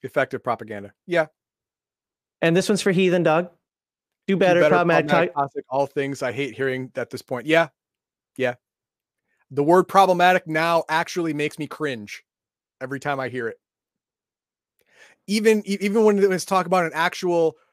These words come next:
Speaker 1: you know, physical problem, not, not,
Speaker 2: Oh.
Speaker 1: not, not some intellectually bullshit problem, an actual physical problem, like, "Oh, ha-, ha-, having two different size screws and nuts is problematic." I'm like,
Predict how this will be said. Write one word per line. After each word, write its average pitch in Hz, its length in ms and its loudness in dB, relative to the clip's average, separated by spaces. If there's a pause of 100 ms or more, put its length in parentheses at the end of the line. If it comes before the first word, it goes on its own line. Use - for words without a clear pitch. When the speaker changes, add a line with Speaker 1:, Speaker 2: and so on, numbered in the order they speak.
(240)
Speaker 1:
you 151 100 -10
know, 147 320 -2
physical 175 760 -2
problem, 175 580 -2 (240)
not, 143 240 -8
not, 156 180 -4
Speaker 2:
Oh. 160 80 -4
Speaker 1:
not, 160 160 -8
not 160 180 -8
some 156 260 -8
intellectually 160 640 -4
bullshit 151 380 -4
problem, 175 380 -2
an 156 100 -10
actual 190 380 0
physical 180 340 -6
problem, 180 300 2
like, 151 160 -4 (300)
"Oh, 269 280 4
ha-, 180 200 -2
ha-, 196 200 -6
having 214 380 -2
two 233 160 -10
different 185 340 -4
size 190 360 0
screws 202 420 -4
and 156 140 -6
nuts 240 240 -4
is 143 100 -12
problematic." 190 720 0
I'm 123 80 -14
like, 120 140 -14